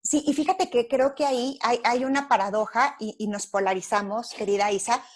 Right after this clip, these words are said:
porque por un lado hay gente que dice, "Para crecer tienes que pasar por un valle de lágrimas",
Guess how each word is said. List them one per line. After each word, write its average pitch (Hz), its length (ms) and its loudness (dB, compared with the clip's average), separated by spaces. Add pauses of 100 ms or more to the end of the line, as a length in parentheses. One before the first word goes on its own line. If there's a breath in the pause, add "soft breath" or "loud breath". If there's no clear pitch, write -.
(160 loud breath)
porque 226 200 -2
por 240 200 0
un 302 140 0
lado 285 480 -2
hay 240 100 0
gente 269 320 -2
que 233 140 -4
dice, 233 560 -8
"Para 220 240 0
crecer 285 440 0 (200)
tienes 269 240 0
que 269 80 0
pasar 226 360 0
por 220 120 -4
un 226 100 -2
valle 208 240 4
de 208 80 4
lágrimas", - 680 -2